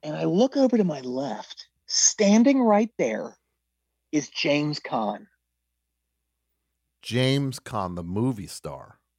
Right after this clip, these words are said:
Speaker 1: Yes, I
Speaker 2: Wow.
Speaker 1: couldn't believe it. I, I don't know what he was in town for, but I, I needed to talk to him, right? It, it, I mean, it was just like you had to talk with Patty Smythe from Scandal that,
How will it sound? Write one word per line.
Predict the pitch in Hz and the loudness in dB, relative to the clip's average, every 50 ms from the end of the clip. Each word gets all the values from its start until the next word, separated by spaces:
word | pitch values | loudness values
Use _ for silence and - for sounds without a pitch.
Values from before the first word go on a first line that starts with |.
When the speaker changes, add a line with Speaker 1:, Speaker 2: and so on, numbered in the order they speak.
| _ _ _ _ | _ _ _ _
Speaker 1:
Yes, | 131 127 131 135 156 147 - - - - - | -20 -18 -4 0 0 0 0 0 -4 -12 -8
I | - | -4
Speaker 2:
Wow. | 90 196 - 85 - | -4 -2 -2 0 2
Speaker 1:
couldn't | 226 208 214 202 170 | 2 4 4 4 2
believe | 180 151 139 131 107 | 4 4 4 4 4
it. | - | 4
I, | 131 131 143 - | 2 0 2 2
I | 151 156 151 | 2 2 4
don't | 147 180 185 | 4 2 4
know | 170 147 | 4 4
what | 143 170 170 | 4 4 4
he | 170 | 4
was | 151 135 127 | 2 0 -4
in | 120 110 | -10 -16
town | - 127 131 123 120 113 - | -14 -10 -8 -8 -8 -8 -8
for, | 123 107 90 - _ _ _ - - - - - - - - _ _ _ _ | -12 -12 -12 -14 _ _ _ -20 -20 -20 -20 -20 -20 -20 -20 _ _ _ _
but | - 214 190 - - _ _ _ _ _ _ _ _ _ _ _ _ - | 2 2 2 2 -2 _ _ _ _ _ _ _ _ _ _ _ _ 0
I, | 190 233 247 233 - - - | 2 2 2 2 0 0 2
I | 220 220 | 4 6
needed | 220 240 277 294 285 269 220 - | 6 8 8 6 6 4 2 2
to | - 220 170 | 0 -2 -2
talk | - - 202 262 349 392 - _ | -2 -8 -4 -2 -2 -2 -2 _
to | - 165 120 | -2 -2 -2
him, | 98 104 110 | -2 -4 -2
right? | 113 139 175 226 247 | 2 4 4 4 2
It, | 233 180 190 - - | 2 0 2 4 4
it, | 190 185 - - | 4 2 4 2
I | 190 | 4
mean, | 196 208 202 | 4 6 6
it | 196 | 6
was | 202 196 | 6 4
just | - 262 247 - 240 | 4 0 0 0 0
like | 220 202 - - - _ _ - - _ _ | 0 0 -2 -8 -18 _ _ -20 -20 _ _
you | 156 196 233 | 0 0 0
had | 233 233 226 202 | 2 2 2 2
to | 190 190 | 0 -2
talk | - - 175 175 190 202 - | -2 0 2 4 4 4 4
with | - 202 - _ | 2 2 2 _
Patty | 190 185 190 190 196 | 0 0 0 0 -2
Smythe | 185 - - 208 196 208 214 208 | -4 -2 -2 0 2 2 0 0
from | - 196 190 185 | -2 -2 -2 -2
Scandal | - - - 196 196 240 302 311 254 143 113 110 | -4 -4 -4 -2 0 2 2 4 4 2 4 4
that, | 117 104 101 - | 2 2 0 -2